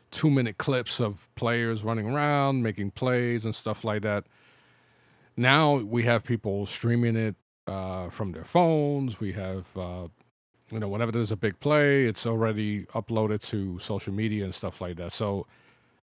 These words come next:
uh, I, I do appreciate that quite a bit. But there was something about waiting the entire day to see those videos. There was something exciting, you know, <laughs> the anticipation of, of,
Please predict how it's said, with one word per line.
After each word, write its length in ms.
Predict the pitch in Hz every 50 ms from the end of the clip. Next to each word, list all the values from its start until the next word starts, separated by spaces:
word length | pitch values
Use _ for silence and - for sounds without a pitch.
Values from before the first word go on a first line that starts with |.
| _ _ _ -
uh, 240 | - 107 104 98 90
I, 360 | 80 - 117 123 113 110 127
I 40 | 135
do 160 | 117 156 147
appreciate 560 | 120 95 - 113 104 - - 107 92 85 -
that 240 | - 92 80 73 71 _ _ _ _ _ _ -
quite 240 | - 117 104 92
a 40 | 87
bit. 280 | - - 104 87 - _ _ _ _ _ _ - _ _ _ _ _ _ _ -
But 140 | 135 117 -
there 100 | 143 147
was 200 | 147 175 165 -
something 400 | - - 156 143 - 151 127 120
about 300 | 117 110 127 110 104 98
waiting 460 | 98 110 113 117 110 104 90 90 90
the 120 | 87 95 90
entire 460 | 87 87 - 117 107 104 98 92 90
day 520 | - - 107 98 92 82 82 80 78 - _ _ _ _ _ _ -
to 100 | - 123
see 200 | - - - 117
those 280 | 104 101 95 92 - -
videos. 500 | - 107 95 90 85 82 80 80 - -
There 120 | 101 104
was 140 | 113 113 -
something 640 | - 131 120 110 - - 110 104 101 92 87 85 _ -
exciting, 720 | 107 104 - - - 107 104 98 90 80 71 73 73 - - -
you 100 | 101 95
know, 220 | 90 92 95 98 - -
<laughs> 80 | - -
the 420 | 92 95 85 85 - 90 101 95
anticipation 880 | 92 90 - - - 139 - - - - - 127 120 107 - - 101 90
of, 160 | 87 82 78 -
of, 160 | - 85